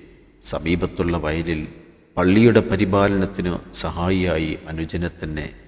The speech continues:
കിട്ടിയതിൽ പോക്കു അതീവ സന്തുഷ്ടനായിരുന്നു. അങ്ങനെ പള്ളിയും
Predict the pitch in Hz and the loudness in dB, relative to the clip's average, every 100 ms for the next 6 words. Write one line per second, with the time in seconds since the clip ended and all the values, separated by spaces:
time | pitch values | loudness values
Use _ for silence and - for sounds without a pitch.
0 | - _ _ - 90 82 78 73 71 - | -20 _ _ -12 -8 -4 -2 -4 -8 -12
1 | - - 80 80 - 73 82 82 78 67 | -18 -8 -6 -4 -4 -6 -2 0 0 -2
2 | - 69 82 - 90 76 69 67 - - | -4 -6 -10 -8 -6 -6 -6 -8 -10 -18
3 | - _ _ _ _ - 80 73 71 - | -20 _ _ _ _ -12 -8 -8 -8 -12
4 | - - _ 69 73 78 80 | -20 -20 _ -4 -2 -2 -4